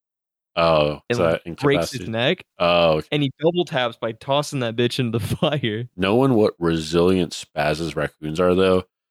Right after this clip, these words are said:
Speaker 1: that thing would still, even with the, it would have dragged its head while its legs spazzed out. Like, it would have kept fighting, but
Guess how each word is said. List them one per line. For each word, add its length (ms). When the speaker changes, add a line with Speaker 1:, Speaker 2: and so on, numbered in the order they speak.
Speaker 1:
that 160
thing 180
would 140
still, 320
even 140
with 100
the, 100
it 60
would 140
have 120
dragged 360
its 160
head 360
while 240
its 160
legs 460
spazzed 340
out. 100
Like, 140
it 100
would 160
have 140
kept 220
fighting, 460
but 260